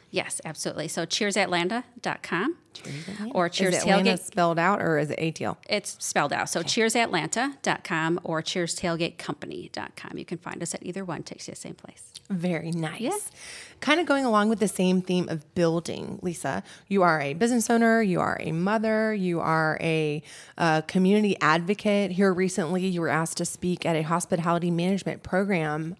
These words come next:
Speaker 2: Um, what would you call it? Seminar or something at U G A?
Speaker 1: Yeah, I spoke for one of their, um, classes, their professional development classes. So that was, um, really eye-opening and really, um, exciting for me to do that. Um,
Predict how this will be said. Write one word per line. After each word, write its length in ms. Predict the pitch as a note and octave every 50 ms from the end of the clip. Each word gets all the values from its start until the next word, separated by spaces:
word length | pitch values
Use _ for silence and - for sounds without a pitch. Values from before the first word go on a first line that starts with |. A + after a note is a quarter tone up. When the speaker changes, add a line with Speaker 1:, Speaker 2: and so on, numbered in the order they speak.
| -
Speaker 2:
Um, 440 | - F3 E3 D#3+ D#3+ D#3+ D#3+ E3 E3+ -
what 180 | F3 F#3 E3 E3
would 160 | E3 F#3 E3+
you 60 | E3+
call 180 | - F3+ D3 A#2
it? 100 | - - -
Seminar 540 | - - - E3 F3+ G3 G#3 G#3+ A3 A3
or 60 | A3 G#3+
something 320 | - A3+ A3 A#3 A3+ A3+ - - - - - -
at 140 | - E3+ D3+
U 160 | F3 F#3 F#3+
G 140 | F3+ F3+ F3+ F3
A? 180 | F3+ G3 G#3+ G#3 - - - -
Speaker 1:
Yeah, 160 | - B3+ B3 -
I 100 | - A#3+
spoke 260 | A#3+ - - B3+ B3
for 160 | - - A#3
one 160 | A3 A3+ A3+ A3+
of 80 | A3
their, 300 | A3 G#3 G3+ G3+ G3+ - -
um, 240 | F3+ F3+ F3+ F3+
classes, 520 | F3+ - - E3+ D3 D#3 - - F#3 F3+ -
their 100 | F3+ F3
professional 480 | - - D#3+ - - D#3+ - - D#3+
development 420 | E3 E3 - D#3 C#3 - - D3 -
classes. 480 | - - - - - - - - -
So 300 | - - - D2+ - E3+ - - - - - - - -
that 120 | G#3 G#3
was, 180 | G#3+ G#3+ G3 -
um, 340 | G#3+ - E3+ E3+ E3 D#3+ D#3+ - - - - - -
really 320 | G3+ A3 B3+ B3+ G#3+ G#3 - _ - - - -
eye-opening 460 | F#3 F3+ F#3 F3+ - - - D#3+ D3+
and 80 | D#3+ D#3
really, 400 | F3+ F3 F3 F3 E3+ E3+ E3 - - -
um, 220 | E3 D#3+ D#3 D3+
exciting 420 | - F3+ - - F3 D#3 D3+ D3+ D#3
for 180 | D3+ - E3+
me 300 | D3 D#3 D3+ D3 D3 - - _ -
to 120 | - - E3+
do 280 | D3+ - F3 E3+ E3 D#3+
that. 440 | D#3+ C3 C2 - - - - - - G#3 A3 - _ _ _ -
Um, 400 | - D#3 C#3+ C#3 C3+ C3+ C3+ C#3+